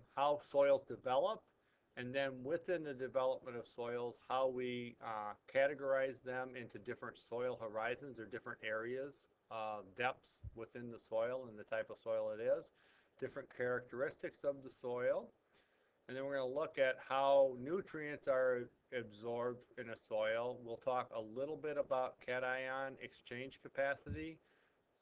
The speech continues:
um, talk about soil P H, and then talk about salinity and alkalinity in a soil.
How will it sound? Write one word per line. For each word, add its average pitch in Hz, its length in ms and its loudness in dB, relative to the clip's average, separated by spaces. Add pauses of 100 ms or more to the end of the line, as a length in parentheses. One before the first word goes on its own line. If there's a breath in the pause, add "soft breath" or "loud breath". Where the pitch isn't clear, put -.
um, 110 400 -8 (180)
talk 113 140 -2
about 113 200 -2
soil 135 440 4
P 131 180 -6
H, 151 400 -4
and 120 160 -12
then 117 120 -8
talk 123 300 -4
about 117 300 -4
salinity 123 640 -8
and 113 80 -12
alkalinity 113 800 -10
in 101 100 -14
a 98 60 -16
soil. 95 520 -8